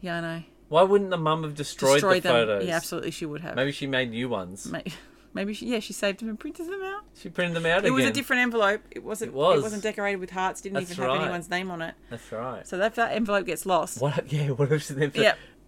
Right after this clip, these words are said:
Speaker 2: and this is two thousand eleven. What if the kid scans them and puts them up on Pornhub?
Speaker 1: Yep.
Speaker 2: 'Cause that would have been a thing at
Speaker 1: Yep.
Speaker 2: two thousand eleven,
Speaker 1: Or
Speaker 2: I imagine.
Speaker 1: MySpace.
Speaker 2: Or whatever it is.
Speaker 1: Yep. Minge Space.
Speaker 2: Facebook.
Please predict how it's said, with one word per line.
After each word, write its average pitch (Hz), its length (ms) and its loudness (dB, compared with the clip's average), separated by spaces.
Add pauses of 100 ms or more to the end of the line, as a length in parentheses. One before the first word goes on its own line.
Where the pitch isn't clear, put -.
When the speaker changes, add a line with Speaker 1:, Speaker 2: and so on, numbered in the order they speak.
Speaker 2:
and 139 260 0
this 165 140 -6
is 165 100 -6
two - 120 -2
thousand 151 260 6
eleven. 127 400 4
What 143 120 2
if - 100 -4
the 156 60 -8
kid 135 220 -8
scans 135 460 2
them 127 100 -4
and 110 120 -4
puts - 180 -8
them 120 160 -2
up 117 180 -4
on 110 140 -2
Pornhub? 117 540 -4 (180)
Speaker 1:
Yep. 180 220 -10 (340)
Speaker 2:
'Cause 110 140 -10
that 123 160 2
would 120 80 -4
have 107 80 -4
been 110 100 -6
a 95 60 -10
thing 110 220 -8
at - 40 -10
Speaker 1:
Yep. 196 100 -2
Speaker 2:
two - 60 -4
thousand 101 160 -10
eleven, 98 180 -4
Speaker 1:
Or 196 220 2
Speaker 2:
I 170 80 0
imagine. - 220 -6
Speaker 1:
MySpace. 180 400 -8
Speaker 2:
Or 104 80 -10
whatever 104 280 -4
it 98 60 -4
is. 127 260 -6
Speaker 1:
Yep. 180 220 -4 (380)
Minge 190 220 -4
Space. - 460 -2
Speaker 2:
Facebook. 135 180 -6